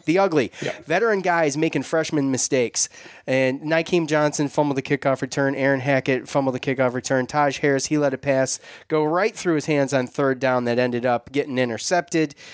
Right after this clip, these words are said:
Speaker 1: Syracuse didn't convert a third down until garbage time. They were one for ten on the day. Joe, a frustrating game to watch indeed. Um, and, you know, this, this will, we'll put this game in the mirror as soon as we're done with this show, but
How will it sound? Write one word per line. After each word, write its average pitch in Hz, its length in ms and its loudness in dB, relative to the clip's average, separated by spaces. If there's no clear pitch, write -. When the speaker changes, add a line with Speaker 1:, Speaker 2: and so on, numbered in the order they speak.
Speaker 1:
Syracuse 180 640 0
didn't 170 240 0
convert 156 360 0
a 165 100 0
third 180 360 0
down 165 260 4
until 151 300 0
garbage 156 540 0
time. 135 240 2
They 127 100 4
were 123 120 4
one 160 380 0
for 156 180 0
ten 151 380 0
on 127 280 -2
the 113 120 -2
day. 151 440 0
Joe, 175 300 2
a 160 140 0
frustrating 160 720 2
game 131 320 2
to 131 100 -2
watch 127 320 0
indeed. 131 540 0
Um, 123 420 0
and, 127 360 0
you 147 160 -2
know, 131 180 2
this, 123 380 -2
this 143 280 -2
will, 131 120 -2
we'll 131 160 -4
put 139 220 -4
this 127 180 -2
game 123 240 0
in 147 100 2
the 147 60 2
mirror 143 320 2
as 127 100 0
soon 151 200 2
as 131 120 -2
we're 135 80 -2
done 139 220 0
with 127 100 -2
this 123 140 2
show, 156 360 2
but 139 320 0